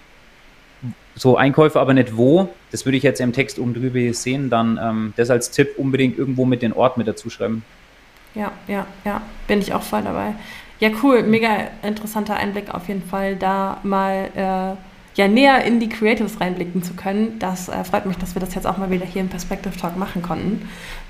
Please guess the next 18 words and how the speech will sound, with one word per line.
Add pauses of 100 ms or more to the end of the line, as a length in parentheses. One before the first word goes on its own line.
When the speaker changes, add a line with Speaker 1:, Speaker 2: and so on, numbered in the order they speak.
Speaker 2:
Ähm, (100)
ich
nehme
mal
deinen
Screenshare
wieder
raus. (360)
Speaker 1:
Ja. (960)
Speaker 2:
Ähm,
und
hol
dich
wieder
auf
den (180)
gesamten
Screen.